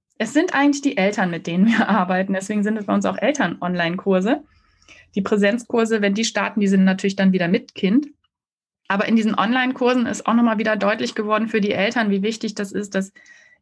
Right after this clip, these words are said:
ihr lernt das, ihr integriert das und dann überlassen wir es den Kindern. Und wir lassen uns überraschen.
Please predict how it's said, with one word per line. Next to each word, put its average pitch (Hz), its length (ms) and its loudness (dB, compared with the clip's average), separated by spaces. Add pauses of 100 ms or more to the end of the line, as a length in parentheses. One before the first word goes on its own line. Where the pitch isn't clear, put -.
(160)
ihr 277 200 4
lernt 233 340 0
das, 233 240 -4
ihr 233 180 0
integriert 214 560 0
das 196 180 -2
und 180 320 -2
dann 196 280 0
überlassen 175 440 -2
wir 175 40 -8
es 160 100 -12
den 165 180 -6
Kindern. 165 420 -8 (380)
Und 208 140 2
wir 202 60 4
lassen 220 220 0
uns 233 120 2
überraschen. 208 600 -2